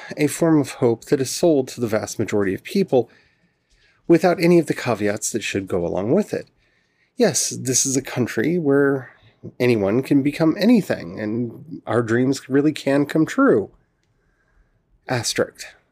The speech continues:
When you look into the footnotes of that, you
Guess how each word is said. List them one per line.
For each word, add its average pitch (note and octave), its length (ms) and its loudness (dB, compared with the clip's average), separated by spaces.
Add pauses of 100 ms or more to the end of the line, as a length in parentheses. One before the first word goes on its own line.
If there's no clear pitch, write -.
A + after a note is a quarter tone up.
(920)
When G#3 120 6
you B3 80 6
look C4 180 4
into B3+ 200 4
the D3+ 100 -2
footnotes - 880 -2 (140)
of G2 180 -4
that, G2+ 300 -2
you C#3+ 320 2